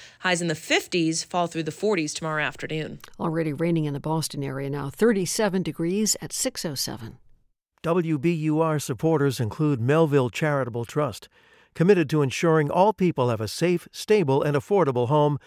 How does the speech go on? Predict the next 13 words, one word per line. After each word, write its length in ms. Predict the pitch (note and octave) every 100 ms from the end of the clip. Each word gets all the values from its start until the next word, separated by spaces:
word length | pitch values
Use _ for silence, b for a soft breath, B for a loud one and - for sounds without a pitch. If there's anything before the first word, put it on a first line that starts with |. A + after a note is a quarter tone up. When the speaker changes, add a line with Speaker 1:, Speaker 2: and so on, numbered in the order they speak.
| b -
Speaker 3:
that 120 | D#3+
allows 380 | D#3+ F3+ F3 C#3+
them 160 | D#3
to 100 | C#3+
thrive. 540 | - C3 G#2+ E2+ - - b b b
Information 560 | E3+ D#3 D#3 E3 D#3+ D#3
about 220 | C3+ B2
ways 340 | A#2 D#3+ D#3 -
to 120 | D3
prevent 400 | D3+ B2 F3+ G3+ -
and 160 | D3+
solve 440 | - F#3 F3 D3 -
homelessness 680 | F3 E3 C3 - A2+ G#2+